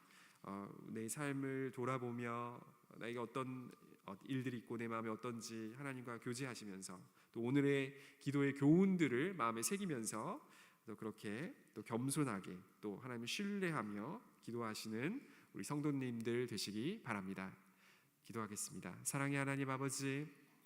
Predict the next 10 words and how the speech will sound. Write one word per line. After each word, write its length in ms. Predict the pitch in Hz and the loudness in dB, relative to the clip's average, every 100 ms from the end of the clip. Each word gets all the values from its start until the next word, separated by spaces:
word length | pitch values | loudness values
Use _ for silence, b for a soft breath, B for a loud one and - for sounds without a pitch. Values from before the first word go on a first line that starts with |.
| b b b b b b b b b - | b b b b b b b b b -4
오늘은 760 | 117 135 151 160 180 220 185 160 | 2 6 6 6 4 0 -8 -6
이 180 | 107 101 | -4 -4
두 140 | 135 | 2
가지 340 | 139 170 165 175 | 8 8 8 4
기도의 540 | 147 139 143 143 143 | 4 6 8 8 6
모습을 360 | 120 120 139 135 | 4 2 4 2
통해서 480 | 135 120 113 110 110 | 2 0 0 0 0
우리의 340 | 120 143 147 | 4 6 6
기도를 560 | 139 120 120 127 123 120 | 4 2 2 4 2 0
돌아봅니다. 840 | 117 113 113 107 98 98 98 98 | 2 2 4 2 0 0 -2 -4